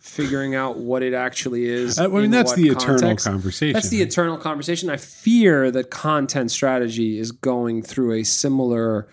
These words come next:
Speaker 2: The
Speaker 1: sort
Speaker 2: good,
Speaker 1: of
Speaker 2: the good news is it always has been and always will, as far as I can
Speaker 1: Does it
Speaker 2: tell.
Speaker 1: belong inside design?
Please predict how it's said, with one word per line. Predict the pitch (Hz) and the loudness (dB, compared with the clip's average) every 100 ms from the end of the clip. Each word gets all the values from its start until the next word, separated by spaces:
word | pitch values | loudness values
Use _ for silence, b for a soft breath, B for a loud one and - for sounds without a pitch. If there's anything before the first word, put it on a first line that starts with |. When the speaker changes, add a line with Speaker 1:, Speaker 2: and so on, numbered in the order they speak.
| b - | b 0
Speaker 2:
The | |
Speaker 1:
sort | 160 | 4
Speaker 2:
good, | 254 214 | 4 4
Speaker 1:
of | 120 | 4
Speaker 2:
the | 175 | 4
good | 233 233 | 4 4
news | 208 170 120 | 6 4 4
is | 123 113 | 0 0
it | 117 | 0
always | 143 143 151 151 143 | 0 2 4 4 2
has | 113 110 95 | 0 -2 0
been | 110 98 | 0 0
and | 92 113 | -2 -4
always | 98 95 92 90 | -2 -2 0 -2
will, | 95 85 76 80 117 | -4 -8 -8 -12 -10
as | 120 | -6
far | - 95 | -4 -4
as | 92 | -4
I | 85 | -4
can | |
Speaker 1:
Does | 170 190 | -2 0
it | 226 | 2
Speaker 2:
tell. | 247 | 2
Speaker 1:
belong | 254 269 | 2 2
inside | 247 240 240 214 | 0 0 0 -2
design? | 190 170 175 269 | 0 0 0 -4